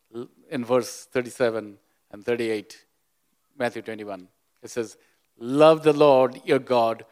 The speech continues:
with all your heart and all your soul and with all your mind.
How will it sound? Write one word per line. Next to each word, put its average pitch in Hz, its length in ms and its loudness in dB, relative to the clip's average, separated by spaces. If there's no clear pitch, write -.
with - 220 -10
all 156 260 6
your 156 160 8
heart 120 500 0
and 120 280 -2
all 156 300 6
your 175 120 4
soul 117 540 0
and 123 260 -2
with 143 200 2
all 180 320 6
your 180 140 8
mind. 156 600 0